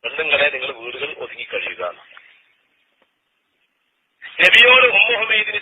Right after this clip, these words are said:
സായിദിയ എന്ന സ്വഹാബി വന്നുകൊണ്ട് പറഞ്ഞു, ചോദിച്ചു, "നബിയെ, ഞാൻ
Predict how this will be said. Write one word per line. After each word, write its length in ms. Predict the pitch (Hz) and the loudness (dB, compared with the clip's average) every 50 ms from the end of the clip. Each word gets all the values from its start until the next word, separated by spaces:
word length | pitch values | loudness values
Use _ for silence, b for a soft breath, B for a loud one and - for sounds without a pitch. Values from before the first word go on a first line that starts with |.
| - - | -8 -4
സായിദിയ 600 | 185 170 175 - - - - - - - - 196 | -2 -2 -2 -2 -4 -6 -8 -6 -4 -2 -2 0
എന്ന 300 | 196 190 175 180 180 175 | 0 -2 -4 -6 -6 -10
സ്വഹാബി 460 | - 175 165 151 170 185 185 185 190 | -10 -10 -8 -6 -4 -6 -6 -6 -8
വന്നുകൊണ്ട് 380 | 185 175 175 175 170 170 165 165 - | -12 -10 -10 -10 -10 -8 -10 -8 -10
പറഞ്ഞു, 320 | 147 147 156 160 160 165 | -8 -10 -10 -10 -10 -12
ചോദിച്ചു, 460 | - - 143 143 156 - - - - | -10 -10 -10 -10 -8 -8 -8 -8 -8
"നബിയെ, 540 | - 135 127 - - - - - - 131 127 _ - | -8 -8 -8 -6 -2 -2 -2 -2 -2 -4 -8 _ -8
ഞാൻ 260 | 123 139 156 165 156 | -6 -4 -4 -4 -6